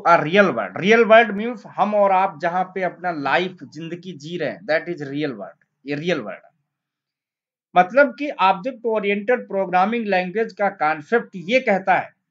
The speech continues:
कि जिस प्रकार से हम आपस में behavior करते हैं एक दूसरे के साथ में, ऐसा ही कुछ behavior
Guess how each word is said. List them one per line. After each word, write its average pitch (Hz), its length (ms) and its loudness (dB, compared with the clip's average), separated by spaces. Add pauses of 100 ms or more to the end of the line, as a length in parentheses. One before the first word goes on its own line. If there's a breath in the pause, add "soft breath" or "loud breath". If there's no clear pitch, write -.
(280)
कि 196 80 -8 (120)
जिस 240 160 -4
प्रकार 220 480 2
से 226 200 -6
हम 202 480 -4
आपस 170 440 -2
में 240 220 -4
behavior 185 500 -2
करते 196 360 -4
हैं 202 220 -2
एक 180 260 -8
दूसरे 180 380 -8
के 180 180 -12
साथ 175 360 -4
में, 170 200 -10 (460)
ऐसा 165 380 6
ही - 320 2
कुछ 202 300 -12
behavior 165 580 -2